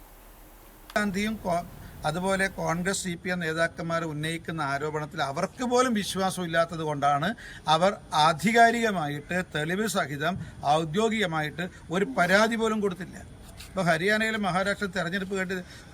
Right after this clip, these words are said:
മാസങ്ങളായി, വർഷം ത-, വർഷങ്ങളാവാൻ പോകുന്നു, വർഷം പൂർത്തിയാകാൻ വേണ്ടി പോവുകയാണ്. പക്ഷേ ഇതുവരെ പരാജയപ്പെട്ട ഒരു കോൺഗ്രസ് എം എൽ എയും കോടതിയെ പ-, സമീപിച്ചിട്ടില്ല, ബന്ധപ്പെട്ട ആർക്കും പരാതി കൊടുത്തിട്ടുമില്ല.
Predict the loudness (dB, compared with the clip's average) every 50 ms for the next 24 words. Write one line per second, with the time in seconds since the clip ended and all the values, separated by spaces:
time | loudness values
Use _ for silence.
0 | -2 2 4 4 4 4 4 0 0 2 0 0 -2 -4 -4 -6 -6 -6 -4 -4
1 | -4 -2 0 0 0 -2 -2 -6 -16 -20 -12 -6 -4 -4 -4 -2 -2 0 2 2
2 | 2 2 2 2 0 -2 -2 -4 -4 -6 -8 -10 -14 -12 -8 -6 -6 -4 -2 -4
3 | -2 0 -2 -2 0 0 2 2 2 2 2 0 -2 -4 -6 -6 -6 -4 -4 -6
4 | -8 -10 -12 -14 -18 -18 -18 -18 -18 -18 -14 -4 -4 -2 0 0 -2 -2 -2 -2
5 | 2 2 4 4 4 2 0 -2 -2 -2 0 2 2 2 0 0 -2 -4 -4 -4
6 | -4 -2 -2 -2 0 0 -2 -2 -2 -2 0 0 0 0 -2 -2 -2 -2 -2 -2
7 | -2 0 0 0 -2 -2 -6 -10 -16 -18 -18 -14 -6 -4 -2 -2 -2 -2 -4 -6
8 | -6 -8 -10 -10 -14 -16 -18 -12 -10 -6 -6 -4 -4 -4 -6 -8 -10 -12 -14 -14
9 | -16 -16 -18 -20 -20 -20 -20 -20 -18 -18 -16 -16 -16 -16 -14 -14 -14 -14 -12 -12
10 | -14 -12 -12 -12 -12 -12 -2 6 8 8 10 10 8 8 6 4 2 4 4 6
11 | 6 6 6 6 2 2 4 4 6 6 6 6 6 4 4 4 2 0 -4 -4
12 | -4 -4 -4 -4